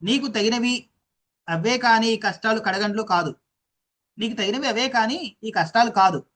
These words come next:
నువ్వు ఇలా వనవాసం చేస్తున్నావు తెలిసి అలనాటి నా అనురాగాన్ని మళ్ళీ స్మరించుకొని నీ కోసం వచ్చాను. నా శ్రమను సఫలం చేయి."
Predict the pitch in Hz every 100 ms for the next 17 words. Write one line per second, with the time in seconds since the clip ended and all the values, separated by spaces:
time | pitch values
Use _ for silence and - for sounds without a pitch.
0 | _ _ 165 190 220 226 196 175 247 247
1 | 240 220 214 226 214 196 190 190 185 -
2 | _ _ _ 185 190 202 240 247 226 202
3 | 226 233 226 226 208 175 226 277 - 220
4 | 214 214 208 196 170 175 180 196 156 -
5 | 147 120 _ _ _ _ _ _ _ _
6 | _ 170 196 190 190 220 269 208 233 262
7 | 240 165 120